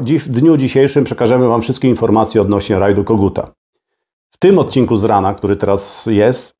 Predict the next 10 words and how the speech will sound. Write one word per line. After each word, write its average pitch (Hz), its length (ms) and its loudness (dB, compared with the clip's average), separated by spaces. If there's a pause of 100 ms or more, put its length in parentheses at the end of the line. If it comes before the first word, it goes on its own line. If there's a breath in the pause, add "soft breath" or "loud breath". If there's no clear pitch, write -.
(260)
będzie, 107 640 2
e, 104 280 2
będą 127 300 2
takie 117 260 -2
rzeczy, 110 260 -2
które, 107 440 0 (580)
które 117 180 0
są 117 140 0
bardzo 110 260 0
ważne. 87 380 -2